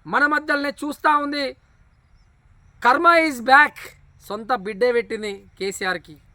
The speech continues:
ఇక్కడ ఎవరు ఎవరికి కాదు, బరాబర్ ఈ రాష్ట్రంలో బీసీలందరూ ఏకం కావాలి. బీసీ బిడ్డలందరూ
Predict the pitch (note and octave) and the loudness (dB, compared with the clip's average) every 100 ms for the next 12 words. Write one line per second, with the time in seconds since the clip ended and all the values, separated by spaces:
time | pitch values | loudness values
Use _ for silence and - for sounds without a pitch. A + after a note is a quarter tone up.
0 | _ _ _ _ _ _ _ - _ - | _ _ _ _ _ _ _ -20 _ -20
1 | D3+ - B3 B3+ A#3 A3 _ - - - | -20 -2 4 6 4 0 _ -20 -20 -12
2 | D3+ G3 G#3 C4 C4 G3+ G#3 B3+ A#3+ B3 | -4 -2 2 2 2 0 -2 -2 -2 0
3 | A#3+ A3+ A3+ G#3+ - - - D3 G#3+ A#3 | 2 2 0 -4 -10 -20 -6 2 4 4
4 | G#3+ A3+ G#3 - - F3 F#3 G#3 A#3 - | 4 0 0 -16 -8 -4 -2 0 0 0
5 | A#3 A3+ A3 E3 D3 B3 C#4+ C4+ B3+ A#3+ | -4 -2 -2 -4 -6 -6 -2 -2 0 0
6 | A3 B3 A3+ A3 A3 B3 F4+ F#4 _ _ | 0 -2 -2 0 4 8 6 6 _ _
7 | _ D3 A#3 - G3+ G#3 G#3 C4+ C4 B3+ | _ -12 -12 -10 -12 -6 -4 -2 -2 -2
8 | B3+ A3+ | -4 -4